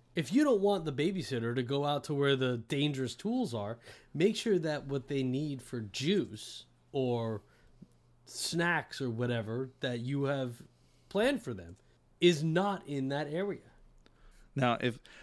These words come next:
Speaker 2: a babysitter needs juice items and they're going to the toolbox, there may be other problems.
Speaker 1: Have you seen my
Speaker 2: Go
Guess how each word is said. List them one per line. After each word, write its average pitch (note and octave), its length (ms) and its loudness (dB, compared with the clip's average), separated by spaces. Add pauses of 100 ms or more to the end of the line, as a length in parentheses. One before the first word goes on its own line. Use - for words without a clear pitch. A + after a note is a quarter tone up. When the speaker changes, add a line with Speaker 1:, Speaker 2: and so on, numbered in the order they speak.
(160)
Speaker 2:
a B2 80 -4
babysitter E3 540 4
needs B2 260 4
juice G#2+ 500 2
items A2+ 420 4
and A2 120 6
they're G2+ 80 4
going G#2+ 240 2
to G#2+ 80 4
the F2 80 0
toolbox, G#2 720 0 (440)
there B2+ 140 -2
may D#3 160 4
be D3 140 6
other A#2+ 160 6
problems. F2 640 -2 (280)
Speaker 1:
Have C3+ 120 -2
you B3 100 2
seen A#3+ 240 2
my G#3+ 120 4
Speaker 2:
Go F#3 120 2